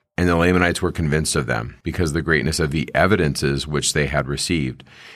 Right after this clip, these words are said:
And as many as were convinced did lay down their weapons of war." And then verse fifty-two,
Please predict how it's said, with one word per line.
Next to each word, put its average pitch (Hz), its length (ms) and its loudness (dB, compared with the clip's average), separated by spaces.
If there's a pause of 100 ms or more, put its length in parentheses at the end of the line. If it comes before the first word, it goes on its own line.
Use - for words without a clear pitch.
And 92 80 4
as 87 120 4
many 98 220 6
as 101 100 4
were 101 140 4
convinced 92 480 0
did 80 140 0
lay 90 120 6
down 85 180 4
their 80 100 4
weapons 78 320 0
of 76 120 -2
war." 107 440 2 (240)
And 80 100 0
then 80 160 2
verse 76 180 0
fifty-two, 95 680 0